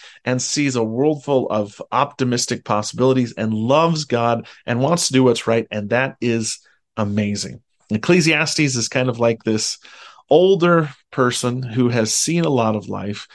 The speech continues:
and maybe dealt with some adversity and harm, and now looks back and says, "Gosh, it always, it wasn't always as simple as I thought it was."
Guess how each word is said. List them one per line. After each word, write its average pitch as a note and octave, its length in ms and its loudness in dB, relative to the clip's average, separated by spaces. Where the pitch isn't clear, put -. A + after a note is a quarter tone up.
and A2+ 140 0
maybe G3 300 2
dealt C#3+ 260 2
with C3 100 2
some B2 280 -2
adversity G#2+ 800 -2
and G#2 540 0
harm, C3+ 560 0
and A#2+ 160 2
now F3+ 300 0
looks C#3+ 420 0
back A#2+ 320 -2
and A2+ 100 -4
says, G#2+ 300 -4
"Gosh, C#3 320 -2
it - 100 -2
always, D3 500 2
it G#2 160 -6
wasn't D#3+ 280 0
always C#3 320 0
as A2+ 120 -4
simple G#2+ 600 -6
as A2 100 -2
I A2+ 100 4
thought A2 220 2
it - 100 0
was." D#2 260 -6